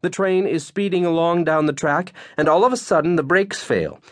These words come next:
If you do nothing, that train is going to go straight ahead and kill ten people. But if you make the decision to switch tracks, you know, at the track switching, you know,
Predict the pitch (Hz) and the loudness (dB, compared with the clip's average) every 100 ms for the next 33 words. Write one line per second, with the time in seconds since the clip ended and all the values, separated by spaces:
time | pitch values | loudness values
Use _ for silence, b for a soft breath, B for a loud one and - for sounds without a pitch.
0 | b 143 143 190 165 214 214 196 185 190 | b -2 0 0 0 2 4 4 4 2
1 | 226 - 135 - 180 190 190 127 170 185 | 2 2 0 2 2 4 4 4 4 4
2 | 170 147 156 147 - 190 220 170 180 175 | 2 4 2 2 2 4 4 4 4 4
3 | 143 202 208 202 - 214 208 208 - - | 2 4 4 4 4 4 4 2 2 -4
4 | - b b - 220 160 170 208 202 254 | -10 b b 2 4 4 2 2 4 4
5 | 233 208 220 254 214 110 113 - - 427 | 4 2 2 2 0 0 -2 0 2 2
6 | - - 190 85 - - - 117 156 139 | 2 2 4 2 -6 -14 -6 0 4 4
7 | 180 185 101 113 - 202 202 - 127 123 | 2 0 0 0 2 2 2 2 0 0
8 | 120 B B B - 165 175 151 | -2 B B B 2 4 6 4